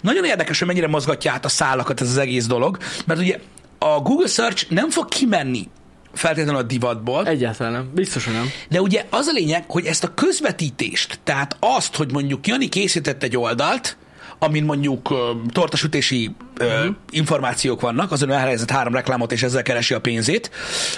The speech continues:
Speaker 1: Google-ben rákeres valaki, hogy hogy kell a tortára, nem tudom, ilyet köpni, megtalálja Jani oldalát, ő ebből pénzt kap,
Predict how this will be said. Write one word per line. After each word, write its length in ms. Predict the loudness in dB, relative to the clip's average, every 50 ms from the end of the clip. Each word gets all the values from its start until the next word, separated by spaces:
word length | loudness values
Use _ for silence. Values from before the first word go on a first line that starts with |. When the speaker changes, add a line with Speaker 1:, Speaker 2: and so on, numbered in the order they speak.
| -8 -12 -8 0
Speaker 1:
Google-ben 400 | 2 4 4 4 4 4 4 2
rákeres 380 | 2 2 0 0 0 0 2
valaki, 280 | 2 2 2 2 0 0
hogy 120 | -2 0
hogy 120 | 0 -2 0
kell 120 | 0 0 0
a 40 |
tortára, 600 | 2 2 0 2 2 2 2 2 2 0 0 0 0
nem 120 | 0 0 0
tudom, 160 | 0 0 0
ilyet 180 | 0 0 -2 0
köpni, 460 | -2 -2 0 0 0 0 0 -2 -4 -2
megtalálja 400 | -2 0 0 2 2 2 2 2 2
Jani 180 | 2 2 2
oldalát, 520 | 2 0 2 0 0 2 2 0 0 -2 0 2
ő 80 | 2
ebből 240 | 2 4 4 2 2
pénzt 360 | 2 2 2 2 0 0 0
kap, 320 | 0 0 0 0 -2 -6